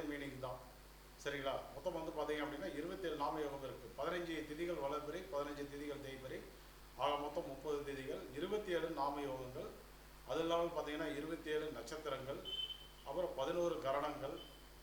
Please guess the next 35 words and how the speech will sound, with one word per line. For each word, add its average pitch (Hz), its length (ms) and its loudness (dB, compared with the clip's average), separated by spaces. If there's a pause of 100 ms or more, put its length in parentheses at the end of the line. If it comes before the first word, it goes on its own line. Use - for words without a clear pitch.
(160)
அது 151 140 6
இல்லாமல் 170 300 4
கிழமைகள்னு 165 560 4
பார்க்கும்போது 160 360 -2 (120)
ஏழு 139 180 -2
கிழமைகள். 127 420 -4 (440)
So, 180 140 -4
இந்த 147 100 2 (100)
ஐந்தும் 196 380 2
இணைந்தது 160 420 2
தான் 370 140 0 (580)
பஞ்சாங்கம்னு 165 520 2
சொல்லுவோம், 156 320 0 (120)
பஞ்சாங்கங்கள்னு 151 720 0
சொல்லுவோம். 113 280 -8 (460)
இதான் 165 200 4
வந்து 165 200 0
ஜோதிடத்துக்கு 156 460 0
வந்து 147 220 -2
ரொம்ப 139 200 0
அடிப்படையான 143 400 0 (120)
விஷயம். - 260 -10 (560)
So, 147 140 -2
அதையெல்லாம் 151 380 6
நம்ம 151 180 2
வந்து 160 200 2
தெரிஞ்சுக்கிட்டோம் 151 480 0
அப்படின்னா, 131 300 -2 (240)
ஒரு 131 160 -6
கிரகம் 160 340 4
வந்து 156 240 0
நல்லா 143 200 2
இருக்கா, 147 280 -2
நல்லா 127 220 2
இல்லையா, 127 240 -2